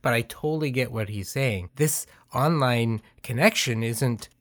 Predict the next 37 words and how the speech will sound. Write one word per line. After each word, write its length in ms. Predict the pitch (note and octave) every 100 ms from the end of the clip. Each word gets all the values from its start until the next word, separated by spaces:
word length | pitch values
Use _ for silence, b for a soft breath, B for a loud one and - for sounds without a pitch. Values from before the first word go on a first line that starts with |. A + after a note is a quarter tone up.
| -
enough. 460 | B2 A#2+ F3+ D#3+ G2+
I 80 |
need 320 | G#2 B2 C#3+ A#2
more. 320 | A#2 F#3+ B2+
And 180 | G2 G#2
how 240 | G#2 C#3+
do 140 | D#3+
I 80 | C#3
do 220 | C3 B2+
that 240 | B2 A#2+ B2
in 160 | A2
a 40 | A2
safe 320 | - G#2+ -
place? 360 | - A#2+ - -
And 120 | A#2+
that 240 | D#3 G#3 -
question 480 | - B3+ C#4+ - C3+
that 160 | C3 B2
he 160 | B2+ -
asked 540 | C#3 D3 C3+ - B2+
me 160 | C3+ B2+
last 300 | A2+ A2 E3
night 180 | F3 B2
was 220 | A#2 A#2+
really 200 | C#3+ C#3+
what 240 | B2 A#2
got 220 | B2 A#2+
me 140 | B2 A#2
thinking 480 | - A#2 - A2 G#2+
about 380 | G#2 G#2+ A#2
wh-, 180 | - B2
what 200 | C3 B2+
to 100 | -
say 260 | A#2+ C3+ A#2
on 140 | G2+
the 100 | G2+
podcast 800 | - C3 C#3 - G#2 G2 - -